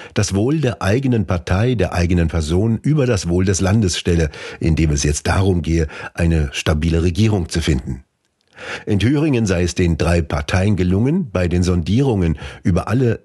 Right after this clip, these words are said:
relevanten landespolitischen Fragen Einigkeit zu erzielen, sagte Frey. Die außenpolitische Frage der Raketenstationierung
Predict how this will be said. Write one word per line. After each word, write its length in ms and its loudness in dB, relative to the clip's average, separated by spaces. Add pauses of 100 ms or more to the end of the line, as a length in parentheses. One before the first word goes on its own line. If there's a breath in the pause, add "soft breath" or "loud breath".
relevanten 580 0
landespolitischen 920 0
Fragen 440 0
Einigkeit 580 -2
zu 140 0
erzielen, 500 0
sagte 380 -2
Frey. 300 -2 (480 loud breath)
Die 100 2
außenpolitische 680 0
Frage 420 0
der 180 -2
Raketenstationierung 1120 0